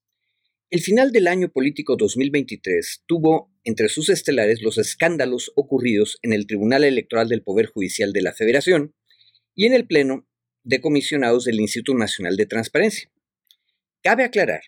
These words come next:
que frente a ambos espectáculos, los comentaristas de derecha subrayaron mucho más la designación de la nueva ministra de la Suprema Corte de Justicia, insistiendo en la maldad obravorista que busca politizar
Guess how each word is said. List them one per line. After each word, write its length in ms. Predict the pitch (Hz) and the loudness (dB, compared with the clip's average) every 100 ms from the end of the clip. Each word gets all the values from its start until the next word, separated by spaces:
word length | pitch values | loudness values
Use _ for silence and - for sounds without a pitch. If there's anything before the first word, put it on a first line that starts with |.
| _ _ _ _ _ _ _ _ _ _ _ | _ _ _ _ _ _ _ _ _ _ _
que 220 | 143 147 | 0 0
frente 420 | - 135 127 123 - | 0 -2 0 -2 -2
a 200 | 110 117 | -2 0
ambos 260 | 214 202 170 | 0 0 -2
espectáculos, 800 | 165 - - 95 - 85 127 - | -6 -6 -6 -6 -4 -4 -4 -2
los 180 | 135 120 | -2 -2
comentaristas 720 | 120 117 113 139 180 139 120 | -2 -2 0 -2 0 0 0
de 140 | 110 165 | 2 2
derecha 440 | 131 107 - 127 _ - - | 2 0 -4 -12 _ -20 -12
subrayaron 760 | - 220 220 165 147 147 156 - _ | 0 2 4 2 0 0 -4 -12 _
mucho 440 | - 165 269 - 139 | 0 4 4 2 -2
más 480 | 98 85 - - _ | -2 -6 -12 -20 _
la 180 | - 120 | -4 0
designación 500 | 113 - 127 120 156 | 0 -2 -2 -2 0
de 80 | 156 | 0
la 120 | 143 | 2
nueva 200 | 120 127 135 | 2 0 2
ministra 420 | 135 120 - 131 | 2 0 0 0
de 80 | 107 | 0
la 80 | |
Suprema 400 | 92 104 110 110 | -2 -4 -2 -2
Corte 240 | - 101 101 | -2 -6 -4
de 60 | |
Justicia, 600 | 95 135 - 160 143 92 - _ _ - - _ | -4 -6 -6 -4 -4 -6 -8 _ _ -20 -20 _
insistiendo 880 | 185 196 202 - 220 185 143 151 - | 0 0 -2 -2 0 2 2 2 -2
en 220 | 135 117 | -2 0
la 160 | 113 107 | 2 2
maldad 720 | 113 113 95 85 139 135 120 | 2 0 -2 0 2 2 0
obravorista 880 | 120 117 120 120 165 - - 160 - - - - _ _ | 0 0 2 2 -2 -4 -4 -4 -4 -18 -20 -20 _ _
que 400 | - 160 160 160 - | 0 2 4 0 -2
busca 360 | 160 175 185 | -2 0 0
politizar 800 | - 170 160 156 175 170 160 - | 2 0 -2 -4 4 4 4 -4